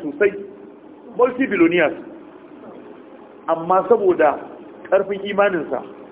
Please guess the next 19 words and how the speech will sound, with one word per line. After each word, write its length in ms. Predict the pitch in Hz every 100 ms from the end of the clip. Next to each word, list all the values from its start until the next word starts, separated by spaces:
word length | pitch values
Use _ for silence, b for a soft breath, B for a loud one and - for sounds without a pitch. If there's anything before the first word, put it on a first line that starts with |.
| - - -
ya 120 | 170 196
zaɓi, 420 | 175 151 180 196 - - - - - -
ya 120 | - 202
zaɓi 260 | 180 175
musulunci 480 | 185 190 202 208 202
akan 200 | 165 185
dukiyan 340 | 180 185 160 156
iyayensa. 420 | 170 139 139 113 - - - - - - - - - - - - - - - -
Saboda 320 | 226 226 180
dukiyan 420 | 165 220 214 185 180
iyayensa, 560 | 196 160 156 160 131 - - - - -
sai 100 | 190
da 80 | 196
Khabbab 340 | - 151 175 160
ya 80 |
koma 280 | 165 180 160
cikakken 360 | - 190 185 196
talaka. 380 | 196 160 131 107 - - - 110 95 - - - - 104
A, 380 | 156 147 - -